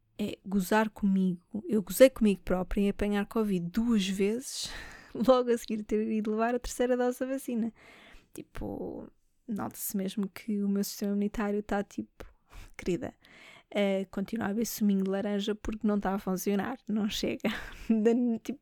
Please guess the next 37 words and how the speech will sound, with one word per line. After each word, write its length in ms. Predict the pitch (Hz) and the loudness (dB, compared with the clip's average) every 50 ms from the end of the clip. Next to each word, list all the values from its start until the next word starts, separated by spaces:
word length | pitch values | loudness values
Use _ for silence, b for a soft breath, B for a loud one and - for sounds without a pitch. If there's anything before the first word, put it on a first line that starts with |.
| _ _ - - | _ _ -16 -4
continua 460 | - 202 233 226 277 294 269 254 233 | -2 -2 0 2 0 0 2 2 2
a 80 | 240 233 | 0 0
beber 260 | 233 254 254 262 294 | 0 2 2 2 2
porque 520 | - - - 262 269 - _ - - _ - | 2 -8 -10 -10 -10 -10 _ -20 -20 _ -10
falta 360 | - - 226 240 - - 240 | -4 -2 -2 -2 0 -2 -2
muito. 520 | 277 277 269 240 220 220 214 220 214 - B B B B B B - | -2 0 2 2 2 4 2 0 -4 -6 B B B B B B -4
Olha, 220 | - 233 247 262 | -2 -2 -2 -2
tens 240 | - - 240 214 - | 0 -2 -2 -2 -4
que 80 | - _ | -2 _
beber 160 | 262 247 247 | 0 0 2
muito 220 | 254 277 262 - | 0 -2 -4 -6
suminho 320 | - - - 240 247 240 233 | -6 -4 -2 0 0 0 0
de 60 | 240 | 0
laranja 340 | 233 226 247 254 254 262 262 | 0 0 0 0 0 -2 -4
e 40 | |
comer 200 | 269 - 269 262 | -4 -4 -4 -4
muita 240 | 269 277 - - 269 | -4 -4 -2 -4 -4
sopinha. 640 | 262 - - - - - - 254 240 226 226 240 233 B B B B B B B B B B B | -4 -4 -8 -12 -8 -4 -2 0 2 2 2 0 -2 B B B B B B B B B B B
Foi 160 | - - 370 | -6 -6 -6
o 40 | 330 | -4
que 120 | - - | -2 -2
eu 60 | 339 | -2
fiz. 520 | 320 - - 302 277 254 247 - - - b b b b b b b b b b b b _ _ | -2 0 -2 -2 0 0 -4 -6 -8 -12 b b b b b b b b b b b b _ _
Mas, 180 | - 202 202 - - - | -6 -6 -6 -6 -6 -4
ao 120 | - 196 | -4 -4
que 120 | - - - | -2 -4 -2
parece, 380 | - 214 208 202 208 208 - | 0 2 2 2 2 0 0
o 40 | 226 | -2
meu 80 | 220 208 | -2 -2
sistema 280 | - - - 220 220 | -4 -4 -4 -2 0
imunitário, 460 | 214 214 214 214 208 220 202 202 202 190 | 0 0 0 0 0 0 0 0 0 -2
ou 60 | 180 | -2
o 40 | 180 | -4
meu 100 | 214 - | -6 -8
corpo, 340 | - - 196 190 196 - | -4 -2 -2 -2 0 0
não 100 | 349 415 | -2 -2
sei. 240 | - - - - - | -2 -2 -6 -10 -10